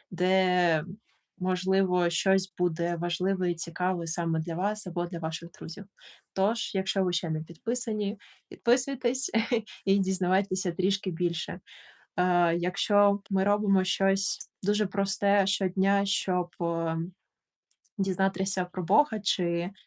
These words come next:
стати ближчими до нього, то в кінці кінців ми дійсно станемо настільки близькими, наскільки ми не могли б собі це уявити. Але для цього нам треба щось робити, хоча б невеличке, але щодня.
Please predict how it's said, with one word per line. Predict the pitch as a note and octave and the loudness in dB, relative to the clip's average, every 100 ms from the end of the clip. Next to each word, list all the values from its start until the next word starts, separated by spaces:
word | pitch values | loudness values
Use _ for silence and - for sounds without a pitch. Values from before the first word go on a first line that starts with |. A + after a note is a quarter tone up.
| _ | _
стати | - G3+ G3+ F#3 | -2 0 0 0
ближчими | G3 G3+ - F#3 F3+ | 0 0 2 2 2
до | F3 | 2
нього, | F3+ A#3+ C4+ F#3 F3 | 2 2 0 -2 -2
то | - F3+ | 0 0
в | - | 0
кінці | F#3+ F3+ G3 | -2 -2 -2
кінців | G3 F3+ G#3+ A#3 - | -2 -2 -2 -2 0
ми | F#3 | 0
дійсно | D#3+ F#3+ G3 F#3+ F3 | 0 0 0 -2 -4
станемо | - F3 F3 E3 D#3+ E3 - - - | -2 0 2 2 0 -2 -8 -20 -6
настільки | - F#3 - G#3+ G3+ F3+ | 0 0 2 0 0 -2
близькими, | D#3+ F#3 - A#3 A#3+ G3+ | 0 -2 -2 -2 2 2
наскільки | F#3 - G3 G3 F#3 | 2 2 -2 0 0
ми | F3+ F3+ F3 E3+ | 2 2 0 2
не | F#3+ | 2
могли | F3+ F3 F3+ | 2 0 -2
б | F3+ | -2
собі | E3+ F3 E3+ | -2 0 0
це | E3 - | -2 -2
уявити. | F3+ F3 E3+ E3 D#3+ - G3+ - - - | 0 0 -2 -4 -6 -10 -14 -18 -10 -2
Але | F3 F3+ F#3 | 0 2 0
для | F#3 F3+ | 0 -2
цього | F3 F#3+ G3 F#3+ | 0 0 2 2
нам | F3+ E3+ | 2 0
треба | F3+ F3+ F#3 E3+ | -2 -2 -2 -4
щось | - - F#3 - | -4 -2 -2 -2
робити, | A3 F#3 F3 - E3+ - | -2 -2 -2 -4 -10 -8
хоча | F3 - | -4 -2
б | - | 0
невеличке, | F3+ E3+ D#3+ G3+ - - G3+ - | -2 -2 -2 -4 -6 -8 -12 -8
але | F3 E3+ | -6 -6
щодня. | - - E3+ F3 F3+ | -6 -6 -4 -4 -6